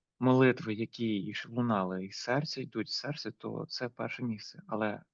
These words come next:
хочу додати сьогоднішній ранковий сторож, який відкриває нам псалми. Е, цікаво і так, е, влучно.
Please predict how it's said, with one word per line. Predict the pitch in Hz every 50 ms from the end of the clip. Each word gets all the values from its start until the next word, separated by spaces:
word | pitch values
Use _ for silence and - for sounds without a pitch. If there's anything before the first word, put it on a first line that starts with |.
| _ _ _ _ _
хочу | - 120 117 - 117
додати | 117 113 113 117 123 120 117 113
сьогоднішній | 107 - 117 110 - - 127
ранковий | 120 - - - - -
сторож, | 113 - - - 175 190 185 - _ _ _ _ _ _ -
який | - 113 113 135 139 139
відкриває | 127 - - - 113 104 107 113 113 110
нам | 110 107 113
псалми. | 113 - 104 92 - 139 - - _ _ _ _ _ _ _ _ _ _ _ _ _ _ _ _ _ _ -
Е, | 120 113 110
цікаво | 107 - - - - 120 127 139 143 151 - - - - _
і | 185 190 170 214
так, | - - 101 - - - - - _ _
е, | 180
влучно. | 185 - - - 120 110 107 101 95 - - -